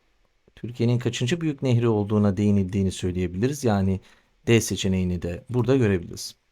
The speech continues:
Üzerinde hangi barajların, e, bulunduğu ile alakalı dikkat ederseniz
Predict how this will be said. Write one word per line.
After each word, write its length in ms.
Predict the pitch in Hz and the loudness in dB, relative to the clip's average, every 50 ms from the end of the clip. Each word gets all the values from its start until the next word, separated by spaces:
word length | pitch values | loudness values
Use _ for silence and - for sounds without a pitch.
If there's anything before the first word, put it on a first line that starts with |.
| - _ _ _ _ _ _ _ _ _ _ _ _ _ - - | -20 _ _ _ _ _ _ _ _ _ _ _ _ _ -8 0
Üzerinde 580 | 117 131 156 170 180 180 190 185 180 - - _ _ - | 4 4 4 4 4 2 2 2 0 -2 -4 _ _ -20
hangi 480 | - - - 170 196 202 190 175 151 | -8 -2 2 4 6 6 6 4 4
barajların, 680 | 156 147 143 143 131 135 143 143 147 143 135 120 113 - 107 | 4 6 6 4 4 2 2 2 2 4 4 2 2 2 2
e, 280 | 107 107 107 107 101 101 | 2 4 4 4 2 2
bulunduğu 680 | 110 117 120 123 123 123 123 139 135 131 123 123 123 123 | 2 4 6 6 8 6 6 6 6 6 4 4 2 0
ile 280 | 110 98 98 92 - - | -2 0 0 -2 -2 0
alakalı 680 | 110 113 110 101 98 - - 98 101 127 160 196 208 - _ _ _ _ - | 0 2 2 2 0 0 -2 -2 0 0 0 0 -4 -10 _ _ _ _ -10
dikkat 280 | - 127 - 131 123 127 | -8 -4 -4 -2 0 2
ederseniz 540 | 120 120 117 113 - 120 120 120 120 120 | 4 4 4 4 2 2 2 2 0 -2